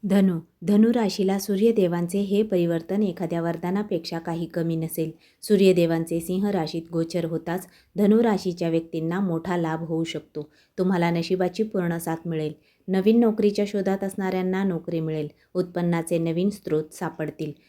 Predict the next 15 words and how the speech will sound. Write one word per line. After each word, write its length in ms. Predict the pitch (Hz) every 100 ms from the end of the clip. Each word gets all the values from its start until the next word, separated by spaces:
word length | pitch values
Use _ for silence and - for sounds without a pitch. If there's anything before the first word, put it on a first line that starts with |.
| _ -
आर्थिक 380 | 185 196 226
बाजू 320 | 196 190 185 185
भक्कम 400 | 196 - 165 165
होईल, 220 | 156 151 - _ _
त्यामुळे 380 | 185 165 160 160
कर्जमुक्त 680 | 165 170 170 214 214 - 165
होण्यास 420 | 160 160 170 180
मदत 300 | 160 151 151
होईल. 160 | 151 147 - _ _
तुम्हाला 440 | 175 175 165 160 165 -
अचानक 460 | 165 180 190 196
धनलाभ 420 | 175 160 151 156
होऊ 220 | 170 147 147
शकतो. 480 | - 139 - 135 - - _ _ _ -
धन्यवाद. 640 | 185 190 170 175 175 160